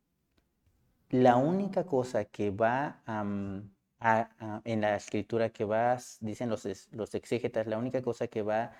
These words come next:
a asimilarse y que se va a entender con el mismo nivel de drama, como lo vemos en este pasaje, es la, las palabras en la cruz. Cuando Jesús llega a exclamar,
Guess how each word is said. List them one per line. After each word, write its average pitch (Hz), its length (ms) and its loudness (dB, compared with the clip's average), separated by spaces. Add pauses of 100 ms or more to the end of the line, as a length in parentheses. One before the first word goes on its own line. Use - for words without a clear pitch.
(180)
a 135 60 4
asimilarse 113 1040 0 (400)
y 113 100 -4
que 113 120 0
se - 100 -2
va 107 100 4
a - 20 -2
entender 113 440 -2
con 110 160 -4
el 104 100 -4
mismo 156 300 0
nivel 123 260 0
de 120 100 2
drama, 123 520 -2 (440)
como 104 220 0
lo 98 100 0
vemos 120 300 -2
en 120 80 -2
este 120 200 -4
pasaje, 117 580 -4 (320)
es 123 360 0 (880)
la, 107 480 0
las 101 280 -2
palabras 107 460 0
en 104 100 -6
la 95 100 -8
cruz. - 360 -10
Cuando 110 240 -2
Jesús 127 300 0
llega 123 180 2
a 123 40 2
exclamar, 117 560 -6